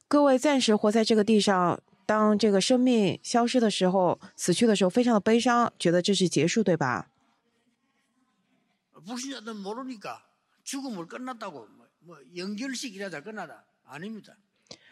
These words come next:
Speaker 1: 不信者以为就死亡就结束了，所以他们非常的悲伤，但这不是的。
Speaker 2: 이 땅은 여러분 잠시고 영원히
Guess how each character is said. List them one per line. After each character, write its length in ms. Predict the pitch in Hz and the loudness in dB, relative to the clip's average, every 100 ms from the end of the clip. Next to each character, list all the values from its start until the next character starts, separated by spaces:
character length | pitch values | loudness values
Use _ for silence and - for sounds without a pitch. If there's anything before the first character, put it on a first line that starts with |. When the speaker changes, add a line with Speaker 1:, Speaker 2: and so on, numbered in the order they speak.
| _ | _
Speaker 1:
不 140 | - 226 | 0 2
信 200 | 311 269 | 4 4
者 240 | 214 185 | 4 4
以 120 | 156 | 4
为 200 | 165 170 | 4 2
就 140 | 175 185 | 2 -2
死 200 | - 170 | 0 0
亡 160 | 175 | 2
就 120 | 208 | 2
结 260 | 190 - 160 | 0 2 2
束 220 | - 214 | 2 0
了， 320 | 180 151 - - | 2 0 -4 -6
所 140 | 180 | -2
以 40 | |
他 80 | 185 | 0
们 120 | 190 | 0
非 140 | 180 233 | 0 0
常 120 | 226 | -2
的 60 | 208 | -2
悲 200 | 233 233 | 0 2
伤， 280 | 247 240 - - | 0 -2 -6 -4
但 200 | 196 170 | -2 0
这 120 | 175 | -2
不 180 | - 143 | -2 -6
是 220 | - 180 | -2 -2
的。 260 | 123 101 - _ _ _ _ _ _ _ _ _ _ _ _ _ _ _ _ _ _ _ | -2 -4 -8 _ _ _ _ _ _ _ _ _ _ _ _ _ _ _ _ _ _ _
Speaker 2:
이 140 | 233 220 | -20 -14
땅 160 | 247 | -12
은 120 | 240 | -10
여 80 | 202 | -10
러 60 | 202 | -10
분 140 | 175 | -10
잠 280 | - 139 151 | -12 -12 -12
시 200 | 151 247 | -12 -10
고 240 | 226 247 254 _ _ | -10 -12 -14 _ _
영 320 | 135 190 240 | -12 -8 -6
원 180 | 285 302 | -6 -8
히 180 | 302 285 | -10 -12